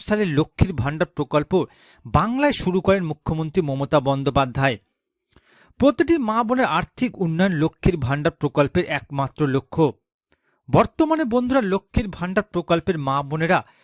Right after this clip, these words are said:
প্রতি মাসে এক হাজার ও এক হাজার দুশো টাকা করে অ্যাকাউন্টে পাচ্ছেন।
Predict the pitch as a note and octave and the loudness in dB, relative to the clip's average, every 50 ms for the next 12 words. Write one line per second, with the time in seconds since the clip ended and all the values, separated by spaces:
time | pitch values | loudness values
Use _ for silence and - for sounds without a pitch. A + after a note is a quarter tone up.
0 | _ _ _ _ _ - A3+ B3 - _ - - D4+ D4+ A3+ E3 E3+ F3 F3 - | _ _ _ _ _ 4 4 4 4 _ 0 2 2 2 2 -2 -4 -4 -2 0
1 | - G3+ - - D3+ D3 D3+ - - F3 F3 C#3+ G#3+ A3 G#3 F#3 F3 D#3+ D3 C#3 | 0 0 0 0 -4 -6 -6 -4 -4 -4 0 2 2 2 2 2 2 2 2 2
2 | D3 - - E3+ D#3+ F3+ E3+ C#3 C3+ D3+ C#3+ - E3 - E3 D3+ - D#3+ D#3 - | 0 -2 -4 -2 0 0 -2 -2 -4 -6 -6 -6 -2 -2 -2 0 0 0 0 0
3 | F3+ G3 G#3 D3+ D3 - - D3 C#3+ C#3 C#3+ B2+ D3+ - C#3 C3+ C3 - - - | 0 0 0 0 -2 -2 -2 -2 -2 -2 -2 -2 -2 0 0 0 0 0 0 0
4 | D#3+ | 0